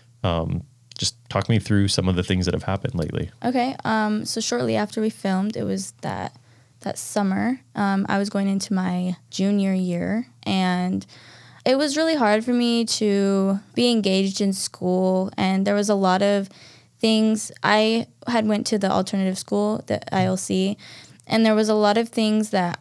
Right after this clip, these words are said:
Speaker 2: you know, I had goals and wanted to see happen for myself. And I just felt like nobody was listening to me. I really felt like people were shutting down my ideas. I wanted to graduate early.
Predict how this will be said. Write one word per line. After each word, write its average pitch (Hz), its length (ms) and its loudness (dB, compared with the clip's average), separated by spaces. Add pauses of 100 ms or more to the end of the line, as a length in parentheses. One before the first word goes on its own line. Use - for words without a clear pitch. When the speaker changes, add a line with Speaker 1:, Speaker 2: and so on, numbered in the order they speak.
(140)
Speaker 2:
you 214 120 2
know, 185 280 2
I - 140 0
had 185 300 0
goals 190 520 2
and 180 480 -2
wanted 185 520 0
to 196 100 -6
see 196 180 -2
happen 190 340 0
for 233 140 -4
myself. 277 580 0
And 196 160 0
I 185 140 0
just 190 300 -2
felt 190 280 0
like 180 280 0 (480)
nobody 190 440 6
was 175 200 -2
listening 214 420 0
to 240 120 -4
me. 254 360 0
I 180 80 2
really 185 300 0
felt 185 380 -2
like 185 340 0
people 190 340 -2
were 185 120 0
shutting 196 280 0
down 190 200 2
my 185 140 0
ideas. 202 280 0
I - 160 0
wanted 240 260 2
to 226 60 2
graduate 190 420 0
early. - 380 -4